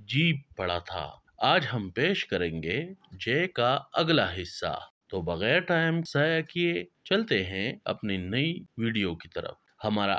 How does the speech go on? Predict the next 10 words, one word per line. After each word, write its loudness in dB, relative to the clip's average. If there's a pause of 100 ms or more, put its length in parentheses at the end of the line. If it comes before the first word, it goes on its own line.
अगला 2
सबक 0
है -2 (240)
J 0 (100)
for 0 (260)
juice, -4 (220)
जे 4 (160)
यू 2 (240)
आई 6 (160)
सी 0